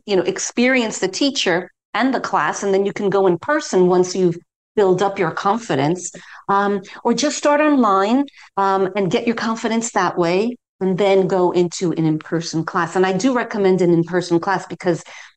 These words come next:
you know, you, like you said, you get that community feel, which you don't get at home, you know, um, doing yoga online, let's say, with one of these big, you know, yoga teachers on YouTube.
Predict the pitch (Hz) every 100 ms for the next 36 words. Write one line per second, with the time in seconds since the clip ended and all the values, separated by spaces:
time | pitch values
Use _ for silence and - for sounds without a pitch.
0 | _ _ _ _ _ - 196 214 185 185
1 | 190 208 190 202 - 196 170 180 196 190
2 | 180 185 185 170 160 165 - 196 175 165
3 | 165 208 180 240 220 214 151 135 - _
4 | _ _ _ _ 151 - - 165 151 151
5 | 147 - _ 160 147 - - 147 - 127
6 | - _ _ _ 165 151 170 165 156 151
7 | 165 147 156 - 151 151 156 156 151 -
8 | - 165 147 143 151 - 165 156 156 151
9 | 143 160 143 - _ _ 147 127 127 160
10 | 160 165 - 160 160 151 139 - 151 147
11 | 160 156 165 170